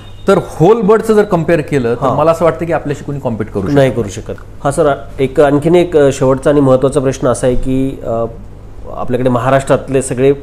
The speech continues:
Speaker 2: छोटे मोठे पोल्ट्री entrepreneurs किंवा open farmers, तर ही पै-, ह्या च-, चालू calendar वर्षातली पहिली सहामाही खूप टफ गेली आपल्याला. त्याच्यामध्ये बर्ड flu होता, second pandemic जी अपेक्षित नव्हतं,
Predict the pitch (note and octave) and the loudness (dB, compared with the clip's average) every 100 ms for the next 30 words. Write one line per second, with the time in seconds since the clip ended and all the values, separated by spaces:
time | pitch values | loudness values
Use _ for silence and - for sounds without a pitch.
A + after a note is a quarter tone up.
0 | - A#2+ B2+ B2+ B2+ B2 B2 B2 B2 A#2+ | -6 -4 0 0 -2 0 -2 0 0 0
1 | B2+ B2 B2 - C3+ A#2+ A2+ B2+ A2+ A2+ | -2 -2 -2 -2 -2 0 2 0 0 -6
2 | A2 G2 - - - - - - - B2+ | -6 -8 -12 -18 -18 -18 -18 -4 -2 0
3 | C3 - - G#2 C3 - - C3 C#3 C3+ | 0 -4 -10 -10 -10 -10 -2 0 2 4
4 | D3 D3+ B2 C#3+ B2 D3+ D3 C#3 C#3+ D#3 | 4 2 -4 0 2 4 4 4 4 4
5 | C3 D3 D3 C#3+ C#3 C#3+ C#3+ C#3 C3 C3+ | 2 -2 -4 0 2 2 0 0 2 0
6 | C3+ D3 - C3+ A#2+ A#2+ A#2 G#2+ A2 G#2+ | 0 -2 4 2 4 0 0 -2 -4 -4
7 | A2 - - - - - - - A2+ A#2 | -8 -14 -16 -16 -16 -16 -16 -10 -6 -2
8 | A#2 A#2+ A2 B2+ B2+ C3 C3+ - - A#2 | 0 0 2 2 2 -2 -4 -6 -6 -2
9 | B2 A2+ - - - - B2+ B2+ B2 A2+ | 0 0 -4 -14 -12 -8 -2 -2 0 0
10 | A#2+ B2 A2+ A#2+ C3 A#2 C#3+ - D3+ B2 | 0 0 -2 -4 -4 -2 -4 -4 -4 -2
11 | A2 G2 | -2 -4